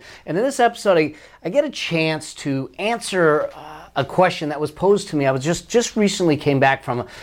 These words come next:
from a five-day program, a five-day conference, and speaking and, and working with entrepreneurs, a number, uh, hundreds of entrepreneurs, to help them understand how to create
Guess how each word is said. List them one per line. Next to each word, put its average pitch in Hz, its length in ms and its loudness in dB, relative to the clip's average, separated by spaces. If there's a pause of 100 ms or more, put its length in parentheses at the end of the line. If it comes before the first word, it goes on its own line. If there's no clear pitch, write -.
(140)
from 143 160 0
a 123 60 4
five-day 143 560 2
program, 127 440 -2
a 113 60 -2
five-day 131 440 0
conference, 131 500 -2
and 110 100 -8
speaking 135 600 0
and, 92 140 -4 (280)
and 113 160 0
working 151 260 4
with 139 100 0
entrepreneurs, 131 680 -2
a 113 80 0
number, 131 400 2
uh, 127 80 2
hundreds 143 340 4
of 123 120 2
entrepreneurs, 135 580 2 (320)
to 185 140 4
help 185 300 2
them 180 540 4 (360)
understand 170 840 0 (220)
how 175 140 0
to 185 80 2
create 170 480 2